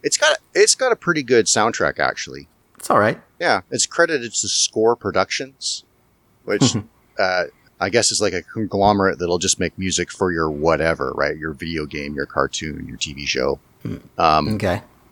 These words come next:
Speaker 1: some of them are sound-alikes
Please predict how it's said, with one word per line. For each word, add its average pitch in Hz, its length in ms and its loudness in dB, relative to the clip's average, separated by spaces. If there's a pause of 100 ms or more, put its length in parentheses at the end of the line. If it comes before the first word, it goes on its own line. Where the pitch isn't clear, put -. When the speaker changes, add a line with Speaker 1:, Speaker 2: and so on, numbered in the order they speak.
(1200)
Speaker 1:
some 180 260 2
of 151 120 0
them 92 320 -2 (640)
are 98 160 2
sound-alikes 117 920 0